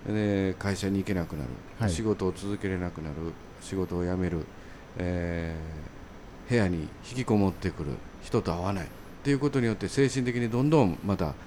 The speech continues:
Speaker 1: 追い込まれてきてと。
Speaker 2: はい。
Speaker 1: で、お酒の量がさらにそれと比例、比例して増えていくと。
Speaker 2: そうですね。
Speaker 1: うん。まあ、そういった中で、やっぱり生活はできない。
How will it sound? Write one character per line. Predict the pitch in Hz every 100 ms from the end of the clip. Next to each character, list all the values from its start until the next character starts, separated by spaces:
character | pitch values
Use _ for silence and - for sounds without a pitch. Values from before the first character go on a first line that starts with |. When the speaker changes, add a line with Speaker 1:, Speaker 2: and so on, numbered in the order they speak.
| - - - - -
Speaker 1:
追 | 107
い |
込 | 98
ま | 90 87
れ |
て | 82
き | 82 -
て | 78
と。 | 110 - -
Speaker 2:
は | 110
い。 | 78 - - - - - - 139
Speaker 1:
で、 | 156 - - - -
お | 110
酒 | 113 107
の | 107
量 | 110 98
が | 85
さ | 147
ら | 147
に | 101
そ | - 104
れ |
と | 98 92
比 | 98
例、 | 95 92 - - - -
比 | 98
例 | 98
し | 85
て | 82
増 | - 95
え |
て | 95
い | 87
く | 95
と。 | - 65 - 101
Speaker 2:
そ | 139
う | 98
で | 80
す | 104
ね。 | 165 - -
Speaker 1:
う | 87 85 82 80 80 82
ん。 | 101
ま |
あ、 | 127
そ | 156
う | 160
い |
っ |
た | 143
中 | 113 123 123
で、 | 101 90 - - - -
や | 104
っ | -
ぱ |
り | 95
生 | 120 127
活 | 110 95
は | 85
で | 82
き |
な |
い。 | 90